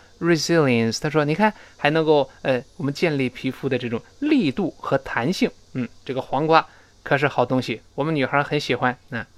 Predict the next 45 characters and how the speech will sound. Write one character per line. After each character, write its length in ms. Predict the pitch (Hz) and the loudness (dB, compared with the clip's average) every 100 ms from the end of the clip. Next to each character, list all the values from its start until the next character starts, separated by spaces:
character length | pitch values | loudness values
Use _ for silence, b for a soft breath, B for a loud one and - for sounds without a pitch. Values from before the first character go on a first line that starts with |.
| b b b b b b b - | b b b b b b b -4
这 120 | 123 | 2
个 180 | 127 117 | 2 2
下 220 | 143 120 | 2 4
边 120 | 120 | 4
这 100 | 120 | 2
个 180 | 117 110 b - | 0 -4 b -2
男 180 | 123 123 | 0 2
生 120 | 127 | 2
就 80 | 117 | 2
说 140 | - | 0
了， 140 | 107 - _ | -2 -4 _
“Yeah, 360 | 139 208 262 240 | 6 8 8 6
yeah, 320 | 147 160 156 | 6 6 4
yeah。” 420 | 127 123 113 101 - 131 | 4 2 2 -2 -6 -4
啊， 40 | |
是 180 | - 240 | 4 8
啊， 160 | 214 | 8
是 160 | 190 214 | 8 6
啊， 120 | 190 | 6
是 180 | 165 185 | 6 6
啊， 180 | 151 123 | 6 6
呵， 160 | - 120 b b - | 0 -2 b b -4
听 160 | 165 | 0
得 80 | 147 | 2
太 200 | - 123 | 0 -2
多 180 | 110 107 | 0 -4
了。 80 | b b b | b b b
这， 160 | 180 185 | -2 -2
这 160 | 185 214 | 2 4
要 120 | 214 | 4
注 160 | 220 185 | 4 2
意 60 | |
这 100 | 160 | 2
个 100 | 143 b b - | 0 b b -12
yeah 460 | 131 131 214 240 143 | -4 0 2 4 4
啊， 260 | 113 104 - b b b | 2 -2 -6 b b b
一 160 | 160 233 | 2 6
定 200 | 330 208 - - | 6 4 0 -2
不 100 | - | 4
要 120 | 196 165 | 6 6
读 160 | 147 | 4
成 140 | 143 - - | 2 0 -4
呀 360 | 147 202 240 233 | 6 10 10 8
呀 320 | 170 156 151 | 6 4 4
呀， 480 | 135 135 117 98 | 6 8 6 2